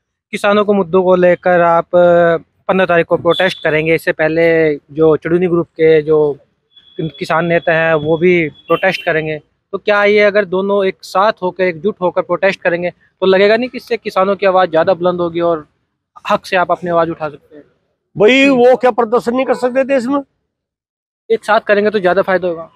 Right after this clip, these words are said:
Speaker 2: नहीं, एक साथ नहीं करेंगे। इस देश में राजनीतिक पार्टियां बहुत है, इनेलो है, लोकदल है, बसपा है, भाजपा है, ये सारे आप देख रहे हो, कांग्रेस है,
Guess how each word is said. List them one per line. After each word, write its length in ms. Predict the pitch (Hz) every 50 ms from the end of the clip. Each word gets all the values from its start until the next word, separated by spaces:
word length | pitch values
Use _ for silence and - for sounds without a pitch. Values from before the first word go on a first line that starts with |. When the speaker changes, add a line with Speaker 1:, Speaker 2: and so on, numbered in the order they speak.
| _ _ _ _ _ _ _ _ -
Speaker 2:
नहीं, 220 | 240 240 269 269
एक 280 | 254 247 247 254 262 -
साथ 280 | - - 214 240 247 202
नहीं 200 | 185 165 165 160
करेंगे। 420 | - 156 156 170 175 202 233 269 277 269 254 - 208 196 202
इस 120 | 170 - -
देश 240 | 156 165 175 147 127
में 160 | 156 175 208 202
राजनीतिक 580 | 170 165 170 160 160 170 175 170 - 170 143 -
पार्टियां 420 | - 160 151 139 - 156 143 143 123
बहुत 280 | 107 110 135 123 -
है, 80 | 95 82 80 _ _ _ _ _ _ _ _ _ _ _ _ _ _ _ _ _ _ _ _ _ -
इनेलो 480 | 143 156 170 160 147 147 151 147 139
है, 300 | 135 135 143 147 147 143
लोकदल 580 | 135 139 156 170 175 151 156 147 165 156 143 135
है, 380 | 135 147 156 151 151 147 143 139 - _ _ _ _ _ _ _ _ -
बसपा 500 | - 127 175 165 - - - 175 160 151
है, 260 | 143 147 151 151 151 139
भाजपा 500 | 139 160 156 143 135 113 123 151 170 156
है, 120 | 156 160
ये 240 | 156 160 156 147 151
सारे 400 | 127 - - 131 139 143 156 156
आप 140 | 147 147 147 165
देख 300 | 156 135 151 156 151 143
रहे 100 | 143 139
हो, 80 | 143
कांग्रेस 500 | 135 - 151 156 156 160 165 156 135 - -
है, 220 | 143 143 147 143